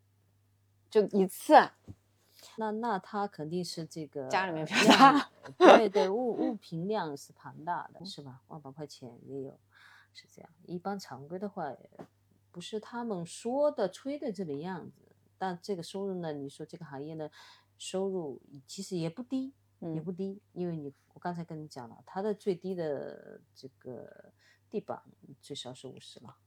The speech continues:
Speaker 1: 对。
Speaker 2: 是吧？那跟保洁刚好是保洁的一个天花板嘛，
Speaker 1: 嗯。
Speaker 2: 是吧？那你跟他比，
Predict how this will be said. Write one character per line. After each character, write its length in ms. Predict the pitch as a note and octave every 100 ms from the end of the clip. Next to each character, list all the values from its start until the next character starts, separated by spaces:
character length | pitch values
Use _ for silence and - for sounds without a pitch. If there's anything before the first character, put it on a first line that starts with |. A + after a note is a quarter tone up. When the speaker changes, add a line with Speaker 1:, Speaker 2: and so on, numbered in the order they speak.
| _ _ F#3
Speaker 1:
对。 100 | -
Speaker 2:
是 60 | C#3
吧？ 60 | B2
那 100 | C#3+
跟 140 | -
保 200 | D#3+ C3+
洁 160 | A2 B2
刚 180 | F3 F3
好 180 | C3 A#2
是 140 | C#3+
保 220 | - A#2
洁 140 | - C3
的 120 | D#3+
一 100 | D#3+
个 160 | -
天 200 | D3 -
花 120 | D3 C3
板 160 | A2+ -
嘛， 180 | - C3+ _
Speaker 1:
嗯。 260 | F#3+ D#3+ F3 _
Speaker 2:
是 160 | - B2+
吧？ 160 | A2+ _
那 120 | - C#3+
你 100 | C3+
跟 160 | D3+
他 220 | D3 G3
比， 240 | G#3+ -